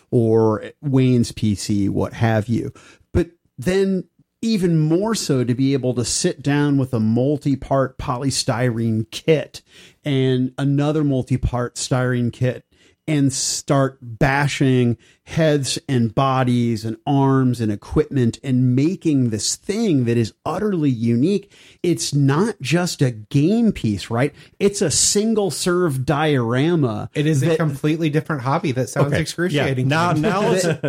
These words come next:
Speaker 3: now we'll unload that one. I think
Speaker 1: That
Speaker 3: we've moved points. What if you don't enjoy, bro, or you do, and I've
Speaker 1: Yeah.
Speaker 3: known other people do as well.
Speaker 2: Yeah.
Speaker 3: They enjoy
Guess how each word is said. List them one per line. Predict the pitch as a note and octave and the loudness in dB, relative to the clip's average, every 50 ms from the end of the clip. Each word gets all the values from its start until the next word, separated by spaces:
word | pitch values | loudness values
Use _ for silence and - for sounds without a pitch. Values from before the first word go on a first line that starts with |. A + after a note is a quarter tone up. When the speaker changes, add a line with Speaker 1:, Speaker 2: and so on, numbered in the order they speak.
| C3+ C3+ | -2 0
Speaker 3:
now | C#3 E3 F#3 F#3+ | 0 0 0 2
we'll | F3+ E3+ D#3 D3+ | 2 2 2 2
unload | D3+ D3+ C#3+ C3 B2+ B2 A2 F#2+ | 2 2 2 2 0 0 0 0
that | G2 G#2+ F#2+ F#2 D#2+ E2+ | -2 0 0 -2 -4 -8
one. | D#2 C#2+ D#2 | -12 -6 -4
I | F2+ | -2
think | G2 - | 0 2
Speaker 1:
That | - F#3+ F3+ | 2 2 2
Speaker 3:
we've | B2+ A2+ G2 | 2 0 2
moved | G2+ G#2+ G#2+ F#2+ - _ | 2 0 0 0 -2 _
points. | _ - C#3 A2+ G2+ F#2+ E2 - _ - _ _ _ _ _ _ - - _ _ _ _ | _ 0 0 2 2 2 0 -4 _ -20 _ _ _ _ _ _ -20 -20 _ _ _ _
What | - C3+ G#2 G2 A2 C#3 E3+ | -6 -4 -2 0 0 2 2
if | F3+ - - | 2 0 0
you | F#3 E3 | 0 0
don't | C#3 C3+ B2+ - | 0 0 0 0
enjoy, | C3+ A#2 F#2 F2 B2 A#2+ A#2 G#2+ G2+ G2 | -2 -2 0 0 0 2 2 2 0 0
bro, | F2+ A#2+ B2+ B2 | 0 0 2 2
or | A#2 A2 | 2 2
you | A#2 C3 C#3+ | 0 0 0
do, | B2 A#2 F2 D2+ - - | 0 0 -2 -2 -2 -2
and | B2+ A#2+ B2 | 0 0 2
I've | C#3+ C#3+ A#2+ | 2 2 2
Speaker 1:
Yeah. | - | 2
Speaker 3:
known | C#3 C3+ | 2 2
other | B2+ B2+ B2 A2 | 2 2 0 0
people | - A2+ - - A2+ G2+ | 0 -2 0 0 -2 -2
do | F2 G2+ F#2+ F#2 | 0 0 0 0
as | E2 E2 | 0 -2
well. | F2+ F#2 D#2+ - - | -2 -2 -2 -2 -6
Speaker 2:
Yeah. | _ - _ _ _ _ | _ -20 _ _ _ _
Speaker 3:
They | A#2+ A2 B2+ B2+ B2 | -4 0 2 2 2
enjoy | A#2+ A#2+ A2 F#2+ F2 B2 C3+ C3+ C#3+ D3 D#3 E3 E3 E3+ E3 | 2 0 0 -2 -2 -2 0 0 2 2 2 2 0 0 -2